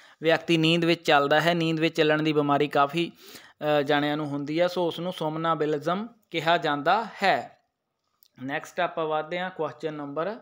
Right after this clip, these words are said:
ਸੈਵਨਟੀਨ। ਬੀ ਸੀ ਜੀ ਦਾ ਪੂਰਾ ਨਾਮ ਕੀ ਹੈ?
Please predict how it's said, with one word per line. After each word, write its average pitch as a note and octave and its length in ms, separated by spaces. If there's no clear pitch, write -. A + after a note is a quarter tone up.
ਸੈਵਨਟੀਨ। D#3+ 680
ਬੀ F#3+ 200
ਸੀ A#3 200
ਜੀ G3+ 180
ਦਾ G3+ 140
ਪੂਰਾ F#3+ 360
ਨਾਮ E3 300
ਕੀ F#3 280
ਹੈ? C3+ 280